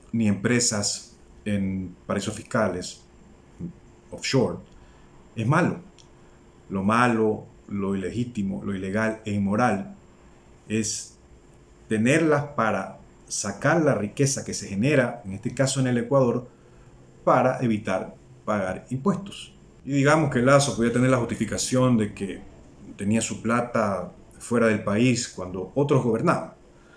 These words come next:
Pero ahora que él es el presidente de la República, lo menos que podría hacer, y debería hacer,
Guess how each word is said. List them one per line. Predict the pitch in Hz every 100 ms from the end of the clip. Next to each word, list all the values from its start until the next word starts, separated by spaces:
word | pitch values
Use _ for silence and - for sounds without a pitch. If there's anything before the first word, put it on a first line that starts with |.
| - - - - -
Pero | 107 101
ahora | 135 147
que | 117 123
él | 143
es | 113
el | 104
presidente | 101 98 - 104 117 117 104
de |
la | 92
República, | 87 95 85 85 - - - - - - - - -
lo |
menos | 85 95 107
que | 139
podría | 135 123 131 131
hacer, | - 160 104 - - - - - -
y | 92
debería | 90 87 113
hacer, | 127 147 107